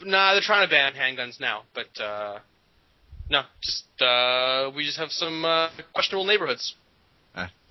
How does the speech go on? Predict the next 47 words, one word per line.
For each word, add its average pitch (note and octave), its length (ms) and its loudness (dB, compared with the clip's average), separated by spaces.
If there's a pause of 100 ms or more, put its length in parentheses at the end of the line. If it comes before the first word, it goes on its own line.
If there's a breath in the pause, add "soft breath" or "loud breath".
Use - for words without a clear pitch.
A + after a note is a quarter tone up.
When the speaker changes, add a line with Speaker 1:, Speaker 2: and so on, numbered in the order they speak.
(360)
Speaker 1:
And, B2 360 2
uh, B2 40 4
I B2+ 560 4
guess C3+ 180 -2
it's, - 220 -10
uh, C3+ 160 2 (140)
yeah, A#2 160 2
they A#2 120 -2
figure C3+ 200 0
it's - 120 -6
a - 40 -20
turf A#2+ 260 -6
war, A2+ 260 -4
but A2+ 140 -4 (560 loud breath)
it's B2 140 -6
been, B2 300 0
uh, A#2 340 0
there's B2 120 -8
been B2+ 180 -6
one B2+ 180 2
every B2 160 0
night A#2+ 240 2
for A#2+ 120 -2
about A#2 280 -2 (220)
a C3 60 -10
week, A2+ 220 -6 (160)
so. A2 180 0 (1120 soft breath)
And A3 240 6
we, F3 100 6
you C#3 160 0
know, B2+ 140 0
our D#3+ 120 4
politicians D#3 460 0
will C3+ 60 -6
fix C3+ 240 0
it, C3 80 -6
don't C3 140 -2
worry. A#2+ 160 -2 (1120 soft breath)
Speaker 2:
Did A2+ 120 0
it - 40 -2
stop B2 300 4
after B2+ 220 2
my A#2+ 160 2
wife A#2 280 2
left A#2+ 160 0
the A#2+ 60 -12
country? B2 380 -4